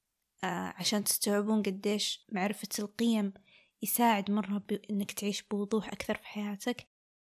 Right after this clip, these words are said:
آم، أنا من الناس وكثير مثلي، أنا متأكدة، بس تجيني حالات أكون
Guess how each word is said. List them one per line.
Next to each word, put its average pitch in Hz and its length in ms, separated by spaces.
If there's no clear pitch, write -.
آم، 208 400
أنا 240 140
من 226 120
الناس 220 440
وكثير 214 800
مثلي، 190 420
أنا 202 140
متأكدة، 185 720
بس 208 120
تجيني 240 400
حالات 220 340
أكون - 260